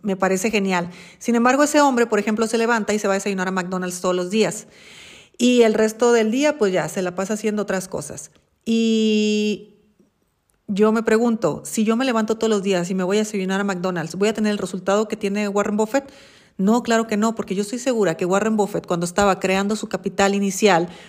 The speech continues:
para hacer sus primeras inversiones, que puede ser el punto donde yo estoy en este momento, pues él lo más probable es que utilizaba su tiempo de una forma diferente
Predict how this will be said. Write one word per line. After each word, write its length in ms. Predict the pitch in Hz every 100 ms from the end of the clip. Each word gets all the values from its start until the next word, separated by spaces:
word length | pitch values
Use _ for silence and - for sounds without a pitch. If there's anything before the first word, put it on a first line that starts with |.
| - _
para 140 | 196 185
hacer 180 | 196
sus 140 | 196 214
primeras 440 | 202 196 196 202
inversiones, 540 | 196 185 202 208 175 175
que 100 | 185
puede 240 | 196 190
ser 340 | 190 196 175 - - - - _ _
el 200 | 220 214
punto 420 | 214 254 226 196
donde 200 | 185 180
yo 80 | 196
estoy 220 | 202 226
en 80 | 226
este 160 | 226
momento, 560 | 226 233 233 175 233 294 - _ _ _ _
pues 240 | 226 220
él 80 | 226
lo 80 | 254
más 160 | 269
probable 540 | 262 254 247 233 262 247
es 120 | 220
que 360 | - 262 269 -
utilizaba 480 | 226 220 202 214 226
su 120 | 220
tiempo 280 | 220 214 214
de 80 |
una 140 | 214 208
forma 240 | 214 208
diferente 560 | 196 190 202 208 165